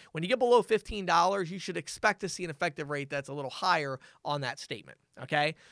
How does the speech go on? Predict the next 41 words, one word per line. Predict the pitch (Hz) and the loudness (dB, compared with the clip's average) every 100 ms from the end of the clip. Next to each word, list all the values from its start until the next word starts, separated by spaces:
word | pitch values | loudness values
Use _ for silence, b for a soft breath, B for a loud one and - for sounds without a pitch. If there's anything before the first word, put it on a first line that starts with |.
| B | B
So | - | -2
that's | 214 254 - | -2 -2 -4
three | 208 220 226 | -6 -4 -4
percent. | 196 160 165 139 _ b b b | -6 -6 -6 -6 _ b b b
Once | - 196 320 370 | 2 4 4 0
you | |
get | 330 254 | 0 0
up | 247 | 0
about | 220 180 143 | 2 2 0
four | - - 214 214 226 233 | -10 -10 -2 2 4 2
to | 185 | -2
five | - 175 165 196 - | -4 0 0 0 -4
percent, | 202 - 214 220 - b b b - | -10 -6 -6 -6 -12 b b b -4
unless | 185 175 170 208 359 359 - - | -2 -2 -2 0 0 0 -4 -6
your | 196 220 | -4 -2
average | 180 196 202 180 | 2 2 0 -6
ticket | - 185 170 | -4 -4 -4
is | 156 143 | -6 -6
below | 147 151 175 202 208 - | -6 0 2 2 0 2
ten | - 190 196 214 226 - | 4 4 0 -4 -10 -4
dollars, | 156 147 127 87 71 - B B B - | 0 2 0 -4 -14 -18 B B B -12
if | 139 | -8
your | 233 | -4
effective | 294 - 233 214 | 0 0 0 0
rate | 196 170 | 0 -2
is | 139 | -6
four | - 185 226 | -6 -2 -2
percent | - - 208 - | -4 -8 -8 -6
or | 151 | -10
higher, | - 143 151 175 185 B B B | -6 -2 -2 -2 -6 B B B
um, | 165 160 156 226 | 6 6 6 -2
even | 247 220 | -6 -6
three | 165 185 202 | -6 -4 -2
and | 170 | -2
a | |
half | 143 165 165 | 4 4 4
percent, | 185 156 185 180 160 | -4 -4 -2 0 -2
but | - | -6
in | 226 | -4
that | 233 202 147 | 0 -2 -2
range, | 156 165 185 202 | -8 -8 -10 -14